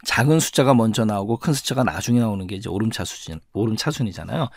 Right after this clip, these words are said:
영문도 마찬가지예요. 오름차순일 때 소문자가 먼저 나옵니다. 소문자, 그 다음에 대문자, 이 순서대로 시험 문제에서 이거 언급을 잘 해요. 조심하시고요. 영문 같은 경우 대소문자, 오름차순이면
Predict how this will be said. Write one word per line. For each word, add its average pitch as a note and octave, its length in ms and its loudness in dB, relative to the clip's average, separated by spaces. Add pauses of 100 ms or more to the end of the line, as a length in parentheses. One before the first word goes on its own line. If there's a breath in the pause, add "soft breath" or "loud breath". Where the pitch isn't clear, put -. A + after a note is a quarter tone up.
(760 soft breath)
영문도 E3+ 360 8
마찬가지예요. G2 760 -2
오름차순일 A2+ 600 2
때 A2+ 60 -6
소문자가 C3 920 6
먼저 G#2+ 260 0
나옵니다. E2+ 460 -10 (680)
소문자, A2 540 0 (460)
그 - 80 -18
다음에 G2+ 180 0
대문자, G2 340 -4
이 F#2+ 140 0 (200)
순서대로 G2+ 640 -2 (280 soft breath)
시험 D#3+ 240 2
문제에서 C3+ 420 4 (240 soft breath)
이거 - 180 2
언급을 A2+ 280 2
잘 A#2+ 320 -6
해요. A#2 260 0 (520)
조심하시고요. B2+ 640 -8 (480)
영문 B2+ 240 6
같은 A#2+ 260 2
경우 G#2+ 220 0
대소문자, A2+ 600 4 (200 soft breath)
오름차순이면 A#2 760 2